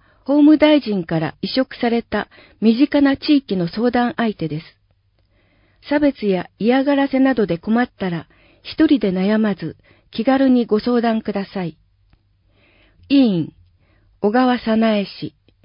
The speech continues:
落合愛子氏、栗原博之氏、和田美奈子氏、池田雄一氏再任、小塩よし子氏。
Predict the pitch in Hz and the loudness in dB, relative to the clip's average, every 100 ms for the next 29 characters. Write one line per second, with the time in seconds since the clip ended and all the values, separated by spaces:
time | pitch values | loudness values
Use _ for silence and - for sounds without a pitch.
0 | _ _ _ _ _ _ 269 - 262 196 | _ _ _ _ _ _ -4 -2 -2 0
1 | 165 151 - 226 214 160 - - - _ | -4 -6 -4 -4 -4 -10 -12 -18 -20 _
2 | _ _ _ _ _ _ _ _ 262 294 | _ _ _ _ _ _ _ _ 0 0
3 | 233 208 180 190 220 202 170 - - 151 | 0 -4 -4 -2 0 0 -4 -12 -16 -16
4 | - _ _ _ _ _ _ _ _ 202 | -16 _ _ _ _ _ _ _ _ -4
5 | 214 247 240 277 254 202 160 - - - | 0 2 6 6 6 2 -8 -10 -14 -16
6 | _ _ _ _ _ _ _ 196 254 254 | _ _ _ _ _ _ _ -4 -2 0
7 | 247 220 226 220 - - - 147 - 185 | 2 2 0 -2 -6 -18 -10 -10 -8 -8
8 | 185 180 165 160 - _ _ _ _ _ | -4 -2 -4 -6 -10 _ _ _ _ _
9 | 262 269 254 202 175 208 - - 156 - | -4 -2 0 0 0 -2 -6 -12 -14 -14
10 | - | -18